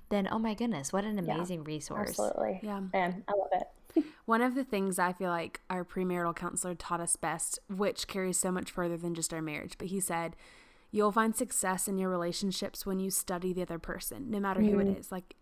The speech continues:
Speaker 3: if it's your mom, if it's your dad, if it's your spouse, if it's your friend or roommate, like, you will find success in that relationship when you step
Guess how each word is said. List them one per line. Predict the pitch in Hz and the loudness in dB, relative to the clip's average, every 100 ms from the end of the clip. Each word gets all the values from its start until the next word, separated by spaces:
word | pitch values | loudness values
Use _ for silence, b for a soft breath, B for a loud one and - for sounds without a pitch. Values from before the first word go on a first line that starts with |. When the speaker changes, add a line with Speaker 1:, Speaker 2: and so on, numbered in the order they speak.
| - | -8
Speaker 3:
if | 190 | -6
it's | 185 196 | -4 -2
your | |
mom, | 190 185 185 180 | 2 4 6 4
if | - | -2
it's | - - | -12 -8
your | 185 | 0
dad, | 180 175 | 2 2
if | 175 | 0
it's | 190 - | -10 -4
your | 185 | -4
spouse, | 175 - 170 170 - - | -4 0 2 2 -2 -4
if | 185 | -8
it's | 180 | -8
your | 180 | -8
friend | - 180 170 | -4 -2 0
or | 170 170 | -2 -2
roommate, | 165 180 - - | -4 -6 -10 -10
like, | 196 180 B B B B | -8 -8 B B B B
you | - 233 | 2 6
will | 254 | 6
find | 247 214 | 6 2
success | 214 185 196 185 | 0 0 0 0
in | 202 | 0
that | 180 | -2
relationship | - 185 170 190 190 185 | -2 -4 -2 -2 -2 -4
when | 196 190 185 | -2 0 0
you | 185 202 202 | 0 2 2
step | - - 185 | 0 -2 0